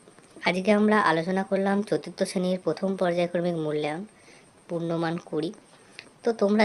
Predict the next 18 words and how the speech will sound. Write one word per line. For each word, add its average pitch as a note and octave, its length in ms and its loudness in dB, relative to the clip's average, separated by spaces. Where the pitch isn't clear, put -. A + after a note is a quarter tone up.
দেখলে F3 280 0
যে E3+ 80 0
প্রশ্নগুলোকে G3+ 720 0
কিভাবে F3 380 0
কত D#3+ 180 -2
সুন্দরভাবে E3+ 840 -2
আমি D3+ 200 -4
তৈরি D3 220 -4
করেছি D#3 380 -4
এবং F#3+ 160 0
তোমাদের D3+ 420 -2
সাথে E3+ 180 -6
উপস্থাপন D3 580 -6
করলাম। C#3+ 340 -10
তাই D3+ 120 0
আবার E3+ 240 0
একবার F3+ 280 -2
বলি, F3 200 -4